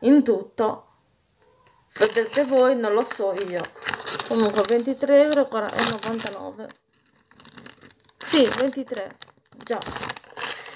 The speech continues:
E nulla, eh, il resto ve lo faccio vedere adesso, a parte i campioncini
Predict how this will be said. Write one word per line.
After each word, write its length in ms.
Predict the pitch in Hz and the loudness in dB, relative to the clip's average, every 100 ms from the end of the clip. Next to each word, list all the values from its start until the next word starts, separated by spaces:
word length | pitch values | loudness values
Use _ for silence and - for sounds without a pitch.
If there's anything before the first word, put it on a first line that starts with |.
| - | -10
E 100 | - | -4
nulla, 560 | 302 269 226 208 220 - | -2 -2 0 2 2 0
eh, 1300 | - 226 233 220 220 220 214 214 214 214 208 208 233 | -2 2 2 4 2 2 2 2 2 2 0 0 4
il 40 | 247 | 8
resto 920 | 277 311 - - - 311 320 302 302 - - - - | 8 6 2 -8 2 4 4 0 -4 -16 -18 -16 -6
ve 80 | 202 | 0
lo 100 | 226 | 2
faccio 320 | 247 247 262 | 2 0 2
vedere 220 | 240 233 | 2 2
adesso, 500 | 226 226 - - 254 | 2 0 0 -2 0
a 160 | 247 208 | 2 0
parte 380 | - 247 240 269 | 2 2 0 -4
i 40 | |
campioncini 1040 | 254 262 247 302 311 - 269 269 277 247 | 0 0 0 0 0 0 0 2 4 2